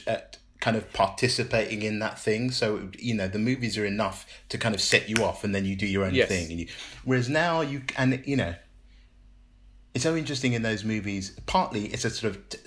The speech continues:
Speaker 1: a, a kind of technical deficiency where they can't show you everything 'cause the shark
Speaker 2: Mm.
Speaker 1: doesn't work or whatever.
Speaker 2: Mm-hmm.
Speaker 1: Um, or the pup, you, you know, the masks don't look great. But, so it's partly that, but it's also partly to do with, I think, or I wonder whether it is to do with just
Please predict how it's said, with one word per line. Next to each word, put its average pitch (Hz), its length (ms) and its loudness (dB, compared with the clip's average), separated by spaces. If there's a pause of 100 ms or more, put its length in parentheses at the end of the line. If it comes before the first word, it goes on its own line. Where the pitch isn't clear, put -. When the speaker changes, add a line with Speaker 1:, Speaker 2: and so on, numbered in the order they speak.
(120)
Speaker 1:
a, 123 60 0 (100)
a - 60 -10
kind - 200 -4
of 98 160 -8
technical - 400 0
deficiency 95 480 -4
where 95 160 0
they 90 140 -2
can't - 260 -4
show - 140 0
you 95 180 0
everything 85 440 -4 (360)
'cause 101 140 0
the 101 80 -2
shark 98 280 2
Speaker 2:
Mm. 110 60 0
Speaker 1:
doesn't 98 180 0
work 87 380 0
or 90 60 0
whatever. 85 420 -2 (440)
Speaker 2:
Mm-hmm. 110 340 -4 (280)
Speaker 1:
Um, 104 340 0
or 101 60 0
the 98 80 -6
pup, - 300 -2
you, 110 100 -4 (160)
you 113 120 -4
know, 92 100 -2
the 90 60 -4
masks 101 400 0
don't 101 180 2
look 92 140 -4
great. 90 260 2 (340)
But, - 400 2 (380)
so - 140 -2
it's 123 80 0
partly 151 380 4
that, 101 200 0
but 120 100 -2
it's 120 120 -2
also 185 220 0
partly - 400 -4
to 110 140 -6
do 107 280 -2
with, 98 420 -4 (160)
I 104 100 0
think, - 500 -6
or 104 80 2
I 95 80 0
wonder 104 280 -2
whether 90 180 -2
it - 80 -4
is 95 200 -8
to - 120 -10
do 101 220 -6
with 98 240 -6
just - 480 -6